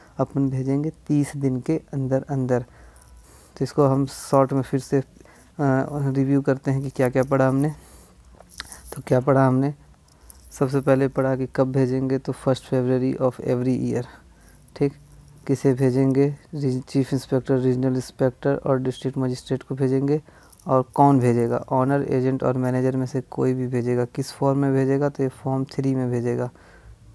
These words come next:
फॉर्म थ्री में भेजेगा। ये हो गया, ये पहला पॉइंट कंप्लीट हुआ। दूसरा पॉइंट में क्या हुआ? अगर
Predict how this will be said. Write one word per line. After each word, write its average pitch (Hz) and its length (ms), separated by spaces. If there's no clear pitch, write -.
फॉर्म 139 240
थ्री 131 340
में 123 160
भेजेगा। 123 440
ये 139 80
हो 131 180
गया, 143 200
ये 143 60
पहला 131 320
पॉइंट 131 280
कंप्लीट 127 380
हुआ। 143 100
दूसरा 139 320
पॉइंट 139 280
में 139 100
क्या 139 180
हुआ? 139 160
अगर 147 320